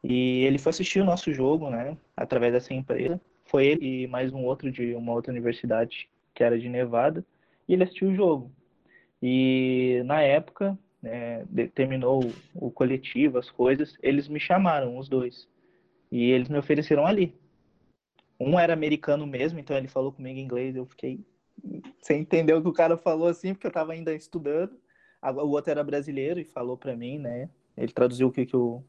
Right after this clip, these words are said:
o outro coach quis dizer, e os dois acabaram oferecendo bolsas pra mim naquela época. E, só que eu não tinha o toefl, eu não tinha nada que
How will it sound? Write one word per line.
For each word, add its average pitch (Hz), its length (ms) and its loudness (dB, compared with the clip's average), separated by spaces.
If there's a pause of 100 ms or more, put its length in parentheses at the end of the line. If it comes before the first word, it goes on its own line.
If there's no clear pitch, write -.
(120)
o 127 80 -2
outro 117 260 -2
coach 123 300 -2
quis 120 180 -4
dizer, 135 400 -2
e 131 200 0
os 135 120 0
dois 135 220 4
acabaram 135 400 0
oferecendo 135 460 -2
bolsas 131 300 -2
pra - 160 -6
mim 127 100 -6
naquela 131 380 2
época. 131 480 -2 (840)
E, 123 600 2
só 131 160 2
que 135 60 -2
eu 139 40 2
não 143 100 -4
tinha 143 180 -6
o 139 40 -6
toefl, 139 440 0
eu 135 60 -2
não 135 140 -6
tinha 135 260 -6
nada 127 440 -2
que 123 500 -6